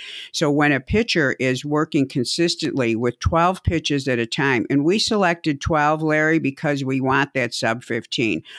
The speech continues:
We used to do it in fifteens, and one of my best pitchers said to me, "Hey, I don't want fifteen pitches in an inning. I want twelve pitches in an <laughs> inning." So,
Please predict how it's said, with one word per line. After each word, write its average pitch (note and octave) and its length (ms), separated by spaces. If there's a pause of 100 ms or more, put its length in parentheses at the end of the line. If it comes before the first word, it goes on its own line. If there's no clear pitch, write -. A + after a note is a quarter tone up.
(120)
We D3+ 120
used G3+ 240
to G3+ 80
do D#3 200
it C#3+ 60
in C#3 160
fifteens, D3+ 640
and C3 120
one C#3+ 140
of C#3+ 80
my B2+ 140
best C#3 320
pitchers D#3+ 420
said B2 220
to B2 80
me, B2 200 (420)
"Hey, C4+ 260
I F3+ 160
don't F#3+ 100
want C3+ 240
fifteen C3+ 420
pitches C3+ 440
in C3 100
an B2+ 140
inning. D#3+ 320
I E3+ 160
want C#4 240
twelve C#4 360
pitches B2 420
in A#2+ 180
an E3 80
<laughs> - 80
inning." G3+ 240
So, A3 340